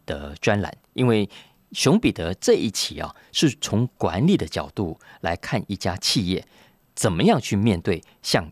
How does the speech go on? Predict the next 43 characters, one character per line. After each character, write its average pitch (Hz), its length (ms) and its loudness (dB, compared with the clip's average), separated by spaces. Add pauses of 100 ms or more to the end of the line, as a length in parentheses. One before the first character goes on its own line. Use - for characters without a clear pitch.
(120)
减 87 220 -2
肥 82 200 -4
啦、 90 260 -4 (260)
瘦 - 300 2
身 87 240 -4
啦 87 200 -6 (220)
这 127 120 2
种 76 200 -10 (120)
大 123 200 0
商 80 280 -8
机， 87 160 -8
它 160 120 0
其 135 160 0
实 135 80 0
算 160 240 2
是 107 180 -2
这 - 160 0
个 95 120 -2
封 120 200 -2
面 107 140 0
故 107 200 -2
事 90 220 -2 (200)
延 101 220 0
伸 110 200 0
出 107 180 -4
来 85 120 -2
的 - 140 -8
另 120 280 0
一 90 60 -4
篇 90 360 -4
文 92 160 -2
章， 101 200 0
但 104 180 -4
是 98 140 -6
它 95 120 -6
放 110 300 -2
在 90 180 -2 (200)
熊 95 320 0
彼 80 220 -6
得 76 280 -10
专 90 340 -2
栏 - 240 -10
啊。 - 160 -12